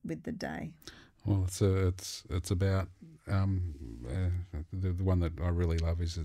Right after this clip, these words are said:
Speaker 2: is leaning into it, and, and that is to feel it.
Speaker 1: Yeah.
Speaker 2: Uh, to feel the pain and the loss and, and the grief and the broken heart.
Speaker 1: Yeah.
Speaker 2: It's, um, it's a day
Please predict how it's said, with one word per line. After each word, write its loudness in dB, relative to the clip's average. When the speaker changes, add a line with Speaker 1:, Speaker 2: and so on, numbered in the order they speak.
Speaker 2:
is 0
leaning 4
into -2
it, -4
and, 2
and 2
that 2
is -2
to -8
feel 2
it. -4
Speaker 1:
Yeah. -4
Speaker 2:
Uh, 2
to -4
feel 2
the 0
pain 0
and 2
the 2
loss -2
and, 0
and 2
the 0
grief 0
and -2
the 2
broken 0
heart. -4
Speaker 1:
Yeah. -2
Speaker 2:
It's, -2
um, 0
it's -6
a 0
day 0